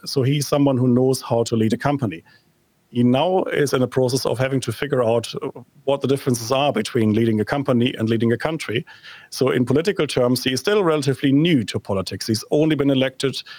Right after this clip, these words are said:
to Parliament in the twenty twenty election, but he's already sending the right signals that he's ready to take on the country and actually take it as a turnaround job,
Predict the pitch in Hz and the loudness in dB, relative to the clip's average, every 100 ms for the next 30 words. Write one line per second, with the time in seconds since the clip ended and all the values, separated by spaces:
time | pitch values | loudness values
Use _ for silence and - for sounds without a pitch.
0 | - - 127 131 127 120 117 120 117 127 | -10 -6 -2 0 2 2 2 0 0 0
1 | 123 - 127 123 - - 123 139 - 101 | 0 0 0 0 0 -2 -2 -2 -6 -10
2 | 160 _ _ _ _ _ - _ - 135 | -12 _ _ _ _ _ -20 _ -2 0
3 | 143 - 151 143 135 131 113 - - 135 | 0 2 2 4 2 2 -2 -6 -2 2
4 | 127 120 117 117 139 127 120 - 113 110 | 2 4 2 0 -2 0 0 0 -2 -2
5 | - - - 131 135 135 135 120 - 117 | -6 -10 -4 0 2 0 0 -4 0 0
6 | 120 113 117 117 - 120 117 131 - 127 | 2 0 0 -2 0 0 0 0 -2 -2
7 | 131 131 131 135 - 202 220 117 104 123 | 0 0 -2 -2 -2 0 2 0 -2 -2
8 | 120 | -2